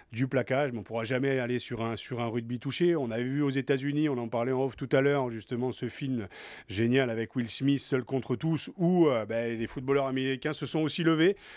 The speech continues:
contre la N F L. Ils ont, ils ont eu gain de cause, ils ont pris, pris, pris près d'un milliard, mais derrière ce milliard, il y a toute la symbolique de prendre en considération aussi, euh, bah, tout ce qui s'est passé pendant des années et qu'on a, voilà,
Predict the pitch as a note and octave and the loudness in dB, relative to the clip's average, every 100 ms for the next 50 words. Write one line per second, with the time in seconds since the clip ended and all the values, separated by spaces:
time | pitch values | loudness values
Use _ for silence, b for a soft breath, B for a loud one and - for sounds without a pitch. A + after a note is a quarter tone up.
0 | B - D#3 D3+ D3 D3 D3 C3 D3+ E3 | B -2 -2 0 0 2 0 0 0 0
1 | D3 B2+ B2+ C3 A#2+ C#3 C#3 C3+ B2+ C#3 | -2 -6 -4 -4 -2 -2 0 -2 -2 -4
2 | D#3 C3 G#2+ B2+ - B2+ A2 C#3+ B2+ - | -4 -4 -6 -8 -4 -6 -4 -6 -4 -4
3 | C3 B2+ B2+ D#3 E3 B2+ A#2+ C3 C#3+ - | -2 -2 0 0 0 -2 -2 -2 -2 -4
4 | B2+ A#2+ D3 D3+ B B B B - A2+ | -4 2 2 2 B B B B -8 -6
5 | D3+ D3+ C3+ D3 C3 C3 C#3+ C3 - D#3 | -2 0 0 0 2 2 2 0 2 0
6 | D3+ C3+ C3+ - C3 B2+ B2 - D3 C#3+ | 2 0 -2 0 2 2 0 0 0 2
7 | A#2+ - D3 C#3+ A2+ B B B B B | 0 -4 0 2 2 B B B B B
8 | B - A#2+ D3+ - D3+ D3+ C#3+ D#3+ D3+ | B -4 -2 -2 -2 0 2 0 0 0
9 | D3 C#3+ D3 D3 F#3 E3 C3 B2+ B2+ C3 | 2 2 2 2 2 0 -2 -2 0 0
10 | A#2+ D3 | 0 -2